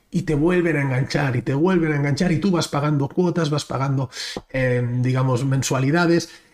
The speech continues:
Esto es algo que tenemos que intentar, tenemos que asimilar. ¿Por qué? Porque también juegan con aspectos psicológicos, como es nuestra pérdida máxima,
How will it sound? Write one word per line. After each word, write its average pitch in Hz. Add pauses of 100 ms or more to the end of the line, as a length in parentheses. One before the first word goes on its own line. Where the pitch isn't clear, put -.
(120)
Esto 202
es 175
algo 160
que 123
tenemos 185
que 165
intentar, 151
tenemos 180
que 185
asimilar. 165 (220)
¿Por 180
qué? 240
Porque 175
también 196
juegan 208
con 151
aspectos 151
psicológicos, 139
como 135
es 139
nuestra 135
pérdida 131
máxima, 147